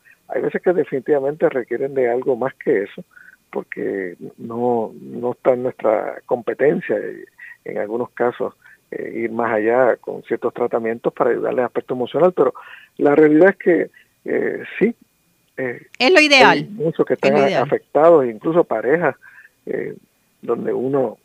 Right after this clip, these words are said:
Speaker 1: uno tiene, ya de adulto, uno tiene esta condición tan fuerte, el otro no, el hecho de no poder dormir, la,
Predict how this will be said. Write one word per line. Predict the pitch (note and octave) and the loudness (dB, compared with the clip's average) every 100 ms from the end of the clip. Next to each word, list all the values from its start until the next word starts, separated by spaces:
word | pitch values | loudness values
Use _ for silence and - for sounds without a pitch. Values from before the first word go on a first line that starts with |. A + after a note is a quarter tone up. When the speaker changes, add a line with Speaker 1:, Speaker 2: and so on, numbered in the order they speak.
| _ | _
Speaker 1:
uno | A#2+ B2 C3 | -8 -4 -4
tiene, | - C3 C#3 C3 A2+ A2 | 0 0 2 0 -2 -2
ya | B2 | 2
de | E3 | 4
adulto, | A2+ C3+ F#3+ - B2 | 4 0 -4 -4 -2
uno | A2+ B2+ | -2 -2
tiene | B2 B2 C3 | -2 -4 -2
esta | - | -2
condición | B2 A#2 C3 | -2 -2 -4
tan | B2 A2+ | -4 -6
fuerte, | - - - A#2 | -2 -6 -2 -2
el | |
otro | A#2+ A#2+ A2 | -2 -2 -2
no, | A#2 C#3+ C3+ - - - - | 0 0 -2 -6 -20 -14 -8
el | C3 | -6
hecho | B2 B2+ | -2 0
de | A#2+ | 0
no | A#2+ | -2
poder | A2+ A2+ | -4 -4
dormir, | G#2+ A2 C#3+ D#3+ D3 | -6 -2 0 0 0
la, | G2+ A2+ | -2 -4